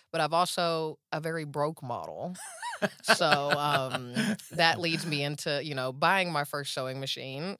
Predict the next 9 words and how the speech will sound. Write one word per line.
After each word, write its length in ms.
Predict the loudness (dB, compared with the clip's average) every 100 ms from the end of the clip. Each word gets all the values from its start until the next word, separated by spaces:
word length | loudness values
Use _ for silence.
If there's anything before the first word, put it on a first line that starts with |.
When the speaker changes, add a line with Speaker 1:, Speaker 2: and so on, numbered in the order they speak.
| -10
Speaker 1:
Am 180 | -8 -4
I 120 | -2
a, 260 | -2 -4 -8 -8
a 100 | -6
seamstress 580 | -6 -6 -8 -8 -6 -6
yet? 300 | -4 -6 -4
Um, 220 | -6 -2
Speaker 2:
Okay. 380 | 0 4 4 4 -4
Speaker 1:
no. 560 | -8 -4 -4 -4 -4